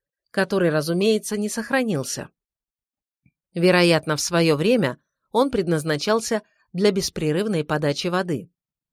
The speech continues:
Наконец, в-четвёртых, свод был выложен не только кирпичом,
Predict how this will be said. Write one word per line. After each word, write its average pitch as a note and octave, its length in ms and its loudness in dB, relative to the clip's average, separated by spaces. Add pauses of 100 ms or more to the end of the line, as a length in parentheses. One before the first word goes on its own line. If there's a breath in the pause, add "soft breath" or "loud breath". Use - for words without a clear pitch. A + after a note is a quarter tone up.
(340)
Наконец, F3 600 0
в-четвёртых, E3+ 840 -4 (340)
свод G#3 340 0
был F3+ 220 0
выложен F3+ 440 2
не E3+ 120 -4
только B3+ 320 0
кирпичом, F#3 680 -4